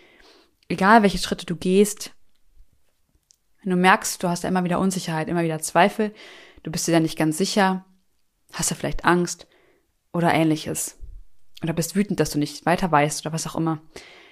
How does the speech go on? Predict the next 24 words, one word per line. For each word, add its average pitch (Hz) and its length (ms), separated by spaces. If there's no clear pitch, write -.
dann 165 380
ist 175 140
das 185 120
für 190 100
dich - 220
höchstwahrscheinlich 175 580
ein 165 320
ganz, 180 180
ganz, 175 160
ganz, 165 140
ganz 160 200
wertvoller 175 360
Punkt, 165 400
weil 151 260
du 180 120
kannst - 520
dieses - 340
Vertrauen 175 580
in 170 120
dich 170 220
reinladen 165 640
quasi, 170 420
du - 80
kannst - 420